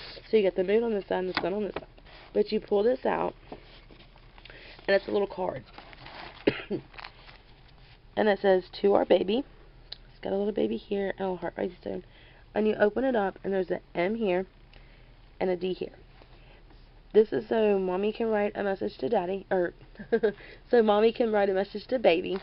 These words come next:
and Daddy can write a message to Baby. <coughs> Excuse me, sorry, been sick. Um, so I get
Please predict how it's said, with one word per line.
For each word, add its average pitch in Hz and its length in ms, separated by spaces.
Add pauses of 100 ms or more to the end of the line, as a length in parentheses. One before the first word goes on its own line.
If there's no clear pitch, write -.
(480)
and 220 180
Daddy 214 300
can 190 160
write 165 160
a - 20
message - 400
to - 100
Baby. - 200 (1300)
<coughs> 311 720 (220)
Excuse - 400
me, 190 180 (120)
sorry, 185 320 (240)
been 226 220
sick. - 240 (1400)
Um, 185 280
so 107 80
I 95 40
get - 120